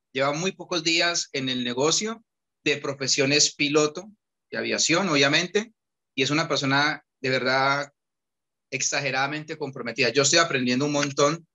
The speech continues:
como decía nuestro compañero Martín ahorita, de manera muy silenciosa, aprendemos de otras personas,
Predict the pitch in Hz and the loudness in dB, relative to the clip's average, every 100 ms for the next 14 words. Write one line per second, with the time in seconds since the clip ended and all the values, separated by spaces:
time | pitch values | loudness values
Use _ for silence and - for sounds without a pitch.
0 | _ - 123 123 - 123 135 143 135 - | _ -6 0 2 4 4 4 2 -2 -6
1 | 117 110 113 117 131 120 110 117 120 135 | -10 -8 -4 -2 0 0 -2 -2 0 0
2 | 135 143 123 117 123 135 131 123 110 117 | 2 2 2 0 0 0 -2 -2 -4 -4
3 | 120 131 _ _ - 120 120 113 117 135 | -4 -8 _ _ -6 0 2 2 2 2
4 | 123 135 - 117 110 135 165 - | 2 0 -2 -2 0 0 0 -4